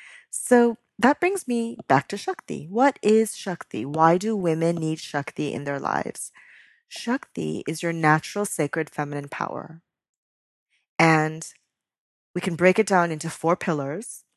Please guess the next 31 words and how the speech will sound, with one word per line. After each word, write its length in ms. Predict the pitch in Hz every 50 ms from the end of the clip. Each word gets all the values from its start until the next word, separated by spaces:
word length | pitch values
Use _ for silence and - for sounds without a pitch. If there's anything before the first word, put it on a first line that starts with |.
| - - _ _ -
or 160 | 160 160 -
empowerment 560 | - 160 160 - - 175 165 160 165 - -
principles 760 | - 165 147 139 - - _ 143 139 143 - 233 - - - _ - - - _ _ -
that 160 | 180 160 -
make 320 | 139 151 160 160 165 - - -
up 200 | 151 156 - - -
this 400 | - 151 139 139 - - - - - _ _ _ _ _ -
inner 200 | 175 160 151 143
foundation 880 | - - 147 143 139 135 131 131 135 135 - - - - - - - -
of 60 | 139
Shakti 340 | - - 143 139 - - -
power. 480 | - - - - - - - 165 165 - _ _ _ _ _ _ _ _ _ _ _ _ _ _ _
The 60 | 180
first 400 | - - 214 247 254 - - -
one 260 | 170 156 147 147 156 170
is 320 | - - 156 151 156 -
personal 360 | - - 254 247 - - 160
power. 480 | 151 151 117 101 65 71 - - - 180 - _ _ _ _ _ _ _ _ _ _ _ -
This 240 | 208 240 - - 320
is 160 | 285 247 233
your 140 | 208 190 180
mental 500 | 170 160 156 160 156 - - 208 214 -
and 140 | - 170 156
physical 320 | - 160 - 170 - 185
power 540 | 185 - - 156 147 143 151 160 185 220 262 - - - - - _ -
to 80 | -
make 200 | 185 160 147 -
decisions, 840 | - 135 - - 160 160 170 180 185 185 185 190 196 202 - - - _ _ _ _ -
speak 420 | - - - - 175 160 - -
your 80 | 151 143
truth, 540 | - - - 185 202 233 233 - _ _